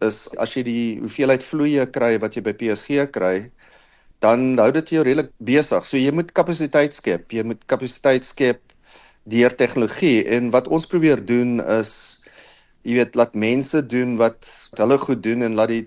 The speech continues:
stelsel, infrastruktuur, tegnologie doen wat hulle goed doen. So, ons glo in menseverhoudinge, ons glo om,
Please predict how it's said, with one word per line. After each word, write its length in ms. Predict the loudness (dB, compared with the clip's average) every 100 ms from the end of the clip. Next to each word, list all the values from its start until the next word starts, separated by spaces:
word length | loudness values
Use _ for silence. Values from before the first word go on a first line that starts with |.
| -12
stelsel, 580 | -2 4 4 2 -4 -2
infrastruktuur, 680 | -2 -2 -4 -6 -6 -4 -2
tegnologie 580 | -4 -2 -6 -4 -4 -2
doen 160 | -2
wat 140 | -2 0
hulle 180 | 0 0
goed 260 | -2 -4
doen. 260 | -4 -6 -10 _ _ _ -20 -20 -20 _
So, 120 | -6 0
ons 160 | 0
glo 220 | 2 4
in 160 | 6 4
menseverhoudinge, 1040 | 2 -2 -2 2 4 4 2 2 2 2 0
ons 160 | -4
glo 360 | -4 0 2 0
om, 500 | -2 -4 -4 -8